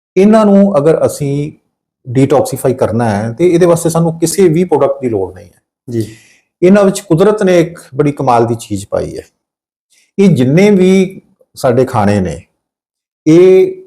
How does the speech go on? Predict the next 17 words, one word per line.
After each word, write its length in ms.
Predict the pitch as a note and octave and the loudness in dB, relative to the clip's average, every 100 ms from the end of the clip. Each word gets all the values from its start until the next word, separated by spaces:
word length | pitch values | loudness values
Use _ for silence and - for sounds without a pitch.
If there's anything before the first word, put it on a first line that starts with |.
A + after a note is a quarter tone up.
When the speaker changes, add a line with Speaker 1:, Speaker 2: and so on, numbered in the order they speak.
| _ _ | _ _
Speaker 1:
ਸੁੱਤੀ 460 | - - G3+ B3 A3+ | -14 -10 -6 0 2
ਅਵਸਥਾ 300 | E3+ - B2+ | 2 0 -2
ਦੇ 100 | A2 | -2
ਵਿੱਚ 180 | G#2+ B2+ | -6 -8
ਹੁੰਦੇ 220 | G#2 G2 | -10 -8
ਨੇ, 80 | G2 | -4
ਸਲੀਪਿੰਗ 420 | - C#3+ D3 B2 | -2 -2 -2 -4
ਕੰਡੀਸ਼ਨ 340 | G2 G2 - | -4 -6 -6
ਦੇ 80 | F#2+ | -10
ਵਿੱਚ। 160 | F#2+ - | -10 -8
ਤੁਸੀਂ 280 | - C#3 D#3+ | -2 2 2
ਦੇਖਦੇ 260 | D3 C#3+ | 2 2
ਹੋ, 40 | D#3 | 2
ਇਹ 120 | D#3 | 2
ਦਾਣੇ 260 | B2+ B2 | 2 0
ਨੂੰ 260 | C3+ C3+ B2 | -2 -4 -4
ਜਦੋਂ 180 | A#2+ | -6